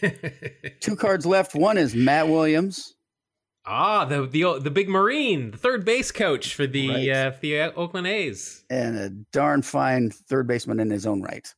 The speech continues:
Speaker 1: Yeah, we talked about, I was unaware what it,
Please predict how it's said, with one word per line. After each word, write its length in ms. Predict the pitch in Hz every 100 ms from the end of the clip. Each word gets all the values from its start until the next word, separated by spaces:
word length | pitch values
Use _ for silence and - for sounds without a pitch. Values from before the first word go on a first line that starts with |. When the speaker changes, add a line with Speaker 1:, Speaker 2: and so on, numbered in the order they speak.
| _ -
Speaker 1:
Yeah, 180 | 208 262
we 140 | 165
talked 260 | 170 240 302
about, 240 | 180 120
I 120 | 123
was 160 | 151 147
unaware 640 | 139 170 254 139 139 143
what 220 | 156 139 139
it, 160 | -